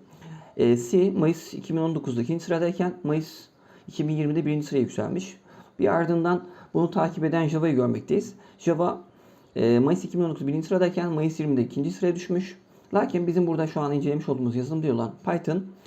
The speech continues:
Mayıs iki bin on dokuzda dördüncü sıradayken Mayıs iki bin yirmide üçüncü sıraya yükselmiş. Ha, buradan da, e, değişim oranlarını görmekteyiz. Yani, e,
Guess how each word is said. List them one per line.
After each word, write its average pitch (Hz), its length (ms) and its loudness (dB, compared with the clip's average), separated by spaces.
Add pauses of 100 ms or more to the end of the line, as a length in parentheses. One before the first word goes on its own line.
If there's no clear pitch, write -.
(120)
Mayıs 156 300 2
iki 170 160 -8
bin 175 60 4
on 190 160 6
dokuzda 120 320 0
dördüncü 160 280 4
sıradayken 202 540 2 (420)
Mayıs 180 420 2
iki - 220 -4
bin 160 40 2
yirmide 165 480 2 (360)
üçüncü 139 280 -4
sıraya 117 260 0
yükselmiş. 123 540 -2 (300)
Ha, 165 160 0
buradan 185 320 6
da, 180 180 4 (340)
e, 127 260 4
değişim 156 300 2
oranlarını 147 640 4 (160)
görmekteyiz. 143 560 2 (200)
Yani, 160 340 2 (300)
e, 117 680 4